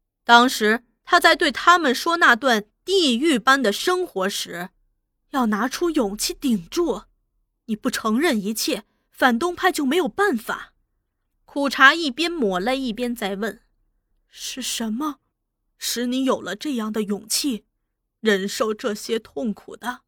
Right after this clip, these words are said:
玉华一点没有迟疑：“我想着党，想着那些受苦受难而坚强不屈的同志，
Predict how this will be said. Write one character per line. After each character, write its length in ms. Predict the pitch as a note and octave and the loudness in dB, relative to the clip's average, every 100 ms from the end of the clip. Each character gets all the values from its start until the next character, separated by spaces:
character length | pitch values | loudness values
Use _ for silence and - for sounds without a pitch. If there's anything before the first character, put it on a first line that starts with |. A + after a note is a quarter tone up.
| _ _ _ _ _ _ _ | _ _ _ _ _ _ _
玉 120 | C#4+ | -2
华 320 | C#4+ C4 A3 A#3 | 0 4 4 4
一 200 | D#4+ A3+ | 2 0
点 200 | G3+ F#3+ | 0 0
没 120 | A3+ | -2
有 140 | A#3+ | -2
迟 340 | G3 - G3 B3+ | -4 -4 -2 -2
疑 300 | G3 F#3 D#3 _ _ _ _ _ _ | -4 -6 -10 _ _ _ _ _ _
：“我 160 | G#3 G#3+ | -8 -6
想 320 | - A#3 G3+ | -4 -4 -4
着 120 | D4+ | -6
党， 340 | - B3 A#3 _ _ _ _ - | -4 -6 -6 _ _ _ _ -10
想 260 | - C#4+ C4 | 0 2 2
着 140 | F4 | 2
那 180 | F#4 D#4+ | 2 0
些 220 | - F4+ | 0 0
受 280 | - G4 D4 | 2 2 0
苦 220 | - A#3 | -4 -10
受 280 | - C4+ B3+ | -2 0 2
难 160 | C4 | 0
而 180 | G#3+ A3+ | 0 -2
坚 260 | A#3 D4 C4+ | -4 -6 -4
强 220 | - G#3 | -2 -4
不 160 | G#3+ A3 | -2 -4
屈 180 | - | -6
的 120 | A#3+ G#3 | -8 -8
同 300 | - F#3 F#3+ | -6 -6 -2
志， 280 | B3+ F3 | -2 -2